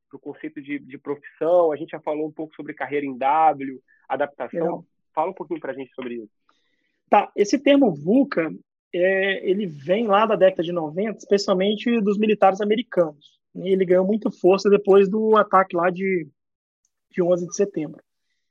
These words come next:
Speaker 2: E aí, vamos colocar aí nos últimos dez anos, né, ele vem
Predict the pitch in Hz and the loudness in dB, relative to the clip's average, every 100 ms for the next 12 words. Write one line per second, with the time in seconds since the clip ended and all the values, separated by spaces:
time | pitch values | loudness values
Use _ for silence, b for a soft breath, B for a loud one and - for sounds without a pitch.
0 | _ - 180 190 262 285 208 208 196 185 | _ 2 4 6 4 2 0 2 2 4
1 | 185 185 175 190 190 165 170 180 151 156 | 2 2 0 -2 -2 2 6 6 4 -2
2 | 196 208 165 185 202 185 160 180 208 208 | -2 -2 -6 -6 -6 -6 -4 -2 -2 -4
3 | 202 | -6